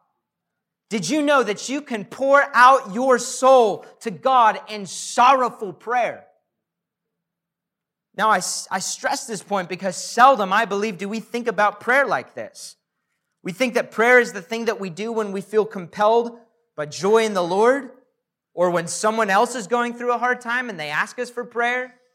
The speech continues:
or to bookend things like sermons and meals. Those are all great reasons to pray. There's never a,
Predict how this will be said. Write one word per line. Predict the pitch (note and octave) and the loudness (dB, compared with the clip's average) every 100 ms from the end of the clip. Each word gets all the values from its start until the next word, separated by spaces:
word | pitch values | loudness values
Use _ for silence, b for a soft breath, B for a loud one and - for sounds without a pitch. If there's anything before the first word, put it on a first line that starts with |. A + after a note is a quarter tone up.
| _ _ _ _ _ _ | _ _ _ _ _ _
or | E3+ E3+ - | -6 -6 -12
to | - | -16
bookend | D3 - G3 A3 A3+ A3 _ _ _ | -12 -8 -6 -4 -6 -8 _ _ _
things | - G#3+ A3+ G#3 - _ | -8 -8 -8 -16 -20 _
like | D3 C3 _ | -14 -14 _
sermons | - F3 F#3+ G#3+ G#3+ | -8 -6 -6 -8 -10
and | D#3+ C3+ | -16 -14
meals. | F3 G#3+ A3 G#3+ - _ _ _ _ _ _ _ _ _ _ | -10 -8 -10 -14 -20 _ _ _ _ _ _ _ _ _ _
Those | D3+ A#3+ | -4 0
are | C#4 | 2
all | B3 | 0
great | D3 G3 G3+ | 0 -4 -2
reasons | F#3 A3 F#3 D#3 | -6 -8 -12 -14
to | E3 | -14
pray. | - F#3+ | -4 -4
There's | C3+ G#3 | -2 -4
never | G#3+ A#3+ A#3 | -2 -2 0
a, | G#3+ F3 | -2 -4